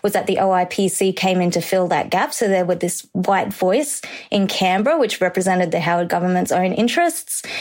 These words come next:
Um, and so that is where that idea of having something constitutionally entrenched came about. And in the past, you know, you had the National Congress, which was put in place by Labor, and that was severely underfunded. So it was basically starved before it even could, could even get up.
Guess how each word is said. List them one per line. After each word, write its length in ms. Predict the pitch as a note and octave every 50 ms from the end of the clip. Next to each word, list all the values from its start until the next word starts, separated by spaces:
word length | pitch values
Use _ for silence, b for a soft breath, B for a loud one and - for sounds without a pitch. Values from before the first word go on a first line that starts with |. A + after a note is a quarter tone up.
| B B B
Um, 180 | - G#3 G#3 G3+
and 140 | G3+ G3+
so 160 | - B3 A3 G3+
that 180 | A3+ A3 A#3
is 180 | A#3 G#3+ G3 -
where 420 | F#3+ G3 G3 F#3+ F#3+ F#3 F3+ F3+
that 200 | E3+ F#3+ F#3 -
idea 480 | - F3+ F3+ E3+ F#3 F#3 F3+ F#3 F3 F3+
of 80 | F3
having 260 | - - F#3 E3+ F#3 F3+
something 380 | - - F3 - F#3+ F3 F3+
constitutionally 1000 | E3+ - - F#3+ F3+ - - F#3 - - F#3+ F3 - - F#3 F3+ F3 F3 E3 D#3+
entrenched 520 | F3 F3+ - - D#3+ D#3 - - - E3
came 160 | - G3 G3
about. 260 | F#3+ F#3+ A#3 A3 A#3 -
And 160 | F3 G3 G3+
in 100 | G#3+ G#3+
the 80 | G#3+
past, 600 | G#3 - - F#3 F3+ F3+ F3+ - - - - B B B B B B
you 60 | G#3+
know, 80 | G3 F#3+
you 120 | F#3+ F3+
had 180 | E3+ G3 F3+ F3
the 60 | F#3
National 360 | F#3 E3+ F3+ - - G3+ F3+
Congress, 640 | - - - F#3+ F#3+ - F#3+ F#3 F3+ - - -
which 180 | - - - -
was 140 | - F3+ F3
put 200 | - - G#3 F#3
in 200 | F#3 F#3 F3 F3
place 260 | - - F3 F3 F3
by 180 | - - F3 E3+
Labor, 600 | E3+ F3+ F#3 G3 G#3 G#3+ G#3 G#3 F#3+ F#3 F#3 F#3 B B B B B B
and 120 | F#3 F#3+
that 100 | A3+ A3
was 180 | - A3+ G#3+ -
severely 420 | - G#3 F3 G3 G3+ G3 F#3+ F#3
underfunded. 720 | - - F#3+ F#3+ F#3 F3+ - - F#3 F3+ F#3+ F3 D#3+ C#3 -
So 180 | - G3+ F#3
it 80 | F#3 -
was 180 | - G3 F3+ -
basically 480 | - F#3+ G3 F#3+ - - G3 F3+ E3+
starved 460 | F3 - - F#3+ F3 F3 F3+ E3+ -
before 260 | - F3 - - F3+ F#3
it 80 | F3+
even 240 | F3+ F3 F3+ F#3 -
could, 260 | - G3+ G3 - - -
could 180 | - A3 F#3+
even 220 | F#3+ G3 F#3+ F3+ F3
get 180 | E3+ E3 D3+
up. 280 | D#3 B3 G4+ - -